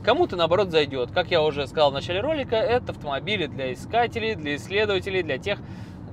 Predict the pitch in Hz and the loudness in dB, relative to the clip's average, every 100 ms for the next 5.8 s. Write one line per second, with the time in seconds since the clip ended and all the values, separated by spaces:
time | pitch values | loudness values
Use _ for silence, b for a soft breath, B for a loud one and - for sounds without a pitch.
0 | - - 185 143 127 160 170 - 147 165 | -8 2 4 4 0 -4 -6 -8 -10 -10
1 | 147 139 151 240 269 - 214 180 139 156 | -8 -2 2 2 2 0 -2 0 -2 0
2 | 226 180 160 - 156 151 160 - 123 113 | -2 0 -2 0 -2 -2 -10 -8 -6 -6
3 | 113 113 104 B B B - 139 135 123 | -6 -12 -12 B B B -8 -2 -2 2
4 | 160 170 151 143 151 180 143 131 - 160 | 6 8 8 6 -2 0 0 -2 -4 0
5 | 151 127 131 - 123 160 135 | 0 -2 -10 -10 -2 2 2